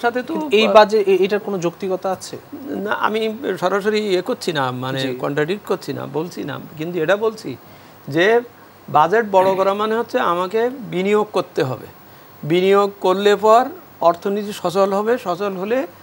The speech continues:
Speaker 1: আমি ওখান থেকে রেভিনিউ পাবো, ইত্যাদি পাবো, ইত্যাদি। এই হচ্ছে নিয়ম, এবং আমাকে সক্ষমতা
Speaker 2: না,
Speaker 1: অর্জন
Speaker 2: এই যে,
Speaker 1: করতে
Speaker 2: যে
Speaker 1: হবে।
Speaker 2: বাজেটটি দেয়া হলো, অর্থমন্ত্রী বললেন যে দ্রব্যমূল্যে কি আসলেই চাপ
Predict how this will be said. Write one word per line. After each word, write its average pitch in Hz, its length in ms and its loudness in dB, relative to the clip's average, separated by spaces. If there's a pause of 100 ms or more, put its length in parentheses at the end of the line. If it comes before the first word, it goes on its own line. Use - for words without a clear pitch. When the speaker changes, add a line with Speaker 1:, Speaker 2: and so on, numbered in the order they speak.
(240)
Speaker 1:
আমি 196 240 2
ওখান 185 240 0
থেকে 180 240 2
রেভিনিউ 170 360 0
পাবো, 165 300 2
ইত্যাদি 160 380 -2
পাবো, 151 260 0
ইত্যাদি। 160 420 -2
এই 185 140 2
হচ্ছে 196 200 -2
নিয়ম, 156 320 -2
এবং 190 200 -4
আমাকে 208 200 -2
সক্ষমতা 233 520 0
Speaker 2:
না, 202 60 6
Speaker 1:
অর্জন 185 80 4
Speaker 2:
এই 208 60 2
যে, 226 120 -2
Speaker 1:
করতে 202 120 0
Speaker 2:
যে 208 60 6
Speaker 1:
হবে। 170 40 -2
Speaker 2:
বাজেটটি 165 380 6
দেয়া 208 200 4
হলো, 233 160 0
অর্থমন্ত্রী 196 540 0
বললেন 208 300 -2
যে 247 100 -4
দ্রব্যমূল্যে 220 520 0
কি 233 60 2
আসলেই 233 340 4
চাপ 247 160 0